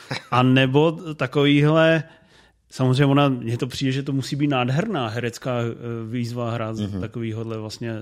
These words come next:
Speaker 2: zmrda,
Speaker 1: Mhm.
Speaker 2: drsnýho.
Speaker 1: Mhm.
Speaker 2: Tak by mě zajímalo, co, co je pro, co je tvýmu srdci bližší.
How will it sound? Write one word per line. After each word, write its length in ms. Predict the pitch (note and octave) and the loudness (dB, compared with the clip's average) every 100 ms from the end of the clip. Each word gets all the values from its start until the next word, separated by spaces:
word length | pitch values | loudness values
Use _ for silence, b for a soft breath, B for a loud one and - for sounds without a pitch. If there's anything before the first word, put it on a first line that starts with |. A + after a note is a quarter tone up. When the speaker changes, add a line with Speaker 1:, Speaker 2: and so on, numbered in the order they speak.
| - | -12
Speaker 2:
zmrda, 480 | A2 A2 G#2+ G#2 G2+ | -12 -10 -8 -8 -6
Speaker 1:
Mhm. 420 | F#2+ F#2 E2 G2+ b b b - | -6 -6 -8 -12 b b b -10
Speaker 2:
drsnýho. 760 | A2+ A#2 - C3 A#2+ G2 G2+ - _ | -4 -4 -2 -2 -2 -4 -10 -14 _
Speaker 1:
Mhm. 380 | G#2 G2 F#2+ A2 - _ _ | -6 -6 -6 -10 -16 _ _
Speaker 2:
Tak 160 | A#2 A#2+ | -6 0
by 100 | B2+ | 2
mě 100 | C#3 | 4
zajímalo, 300 | D3 D3 D3 | 4 2 -2
co, 160 | - C3+ | -8 -6
co 140 | - | 0
je 80 | D3 | 0
pro, 180 | D3+ D3 | 2 0
co 160 | D3+ | 2
je 60 | E3 | 2
tvýmu 280 | C#3+ D#3 E3 | 4 4 4
srdci 320 | - D#3 F3 | -2 -4 -4
bližší. 440 | E3 G#3+ - G#2+ | -2 -4 -4 -8